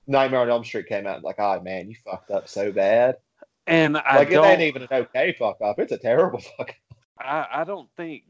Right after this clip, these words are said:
Speaker 2: Jackie Earle Haley's portrayal of Freddy was bad. I just
Speaker 1: He
Speaker 2: think
Speaker 1: had
Speaker 2: the
Speaker 1: nothing
Speaker 2: whole
Speaker 1: to work with.
Speaker 2: I
Speaker 1: I mean,
Speaker 2: know,
Speaker 1: nothing.
Speaker 2: and I think he went in there. ju-, It's,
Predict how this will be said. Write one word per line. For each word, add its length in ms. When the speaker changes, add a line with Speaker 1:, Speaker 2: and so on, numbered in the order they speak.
Speaker 2:
Jackie 500
Earle 280
Haley's 500
portrayal 720
of 140
Freddy 360
was 280
bad. 720
I 140
just 240
Speaker 1:
He 80
Speaker 2:
think 120
Speaker 1:
had 80
Speaker 2:
the 60
Speaker 1:
nothing 280
Speaker 2:
whole 120
Speaker 1:
to 60
work 280
with. 220
Speaker 2:
I 160
Speaker 1:
I 40
mean, 80
Speaker 2:
know, 180
Speaker 1:
nothing. 240
Speaker 2:
and 200
I 80
think 240
he 100
went 260
in 140
there. 380
ju-, 280
It's, 200